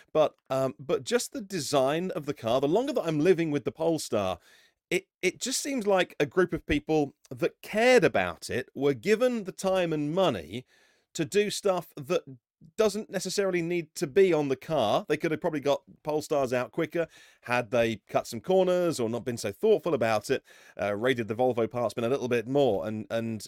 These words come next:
uh, i-, they didn't do that. And it, it's very much the opposite of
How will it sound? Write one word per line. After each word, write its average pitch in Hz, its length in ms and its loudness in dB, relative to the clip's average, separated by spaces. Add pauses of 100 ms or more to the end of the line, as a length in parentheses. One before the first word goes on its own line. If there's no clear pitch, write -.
(120)
uh, 120 240 -6 (200)
i-, - 240 -10
they 151 120 -6
didn't 185 320 -2
do 190 220 4
that. 98 380 -2
And 131 460 -2 (640)
it, 160 180 -4
it's 139 160 -6
very 180 160 4
much 175 200 -2
the 170 100 -2
opposite 151 540 0
of 135 380 2